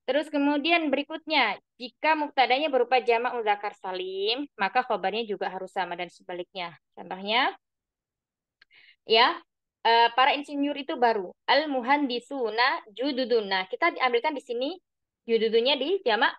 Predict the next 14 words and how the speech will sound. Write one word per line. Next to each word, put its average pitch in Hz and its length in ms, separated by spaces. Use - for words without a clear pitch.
taksirnya. 202 560
Jadi 214 240
boleh 262 320
dari 240 240
jamak, 226 400
eh, 220 480
muzakkar 233 320
salim 240 240
itu 240 80
sendiri 214 480
atau 262 480
diambilkan 214 480
di 302 320
jamak 196 480